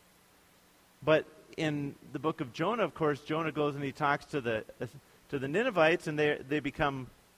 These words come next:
followers, and God relents and doesn't destroy them. And Jonah's like, "Well, that's not how it's supposed to go. You're not supposed to forgive them. You're supposed to take it to them." And so today, we're gonna talk about the book of Micah.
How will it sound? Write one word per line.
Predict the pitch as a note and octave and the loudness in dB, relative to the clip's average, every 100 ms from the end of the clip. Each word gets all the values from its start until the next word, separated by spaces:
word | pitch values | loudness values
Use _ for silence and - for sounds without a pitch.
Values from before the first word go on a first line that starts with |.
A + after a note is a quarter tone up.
| - | 2
followers, | E3+ B3 A#3 E3 E3+ G#3+ - - | 4 4 4 4 2 0 -4 -2
and | D#3 D3+ | 0 0
God | D3 D3 D#3 | 4 4 4
relents | C3+ C3+ D3+ A3+ - | 0 -2 0 -2 -4
and | D3+ | 0
doesn't | D#3 E3+ E3 | 0 0 -6
destroy | E3+ A3 D4+ | -8 -4 -2
them. | F3 - - - _ _ - - _ _ - | -2 -4 -8 -20 _ _ -20 -20 _ _ -8
And | C#3+ | -6
Jonah's | D#3 E3 C#3+ | -4 -4 -2
like, | D3+ C#3+ | -4 -2
"Well, | D3+ | -2
that's | F3+ G#3 | -2 -2
not | A#3+ G#3+ | -4 -4
how | C3 | -4
it's | |
supposed | - A#2+ - | -4 -8 -6
to | G#2+ | -6
go. | |
You're | A2 F3+ | -4 -4
not | G3+ | -6
supposed | C#3+ - | -8 -10
to | A#2 | -10
forgive | A2 F2 D3 - | -10 -6 -6 -6
them. | A2 A#2 - - _ _ _ | -8 -8 -14 -20 _ _ _
You're | C#3+ | -10
supposed | - E3+ | -8 -8
to | D3 | -8
take | F3+ D#3 | -8 -6
it | - | -8
to | G3+ | -8
them." | C3 - - _ _ _ _ _ _ _ _ _ - - E3+ | -10 -12 -20 _ _ _ _ _ _ _ _ _ -20 -4 2
And | F3 E3+ | 2 4
so | G3 F3 D#3+ - - | 6 6 6 -4 -6
today, | - F3 F#3+ C#4+ B3+ E3 D#3 F#3+ - - - _ - - | -2 0 4 6 6 6 4 0 -10 -20 -20 _ -20 -4
we're | G#3 | 0
gonna | A#3+ | 0
talk | - A3 G#3+ | 4 6 6
about | F#3 F#3 | 4 2
the | D#3 | 2
book | E3+ F3 | 0 0
of | D#3 | 0
Micah. | D3 F#3 - A#2 | 2 2 2 0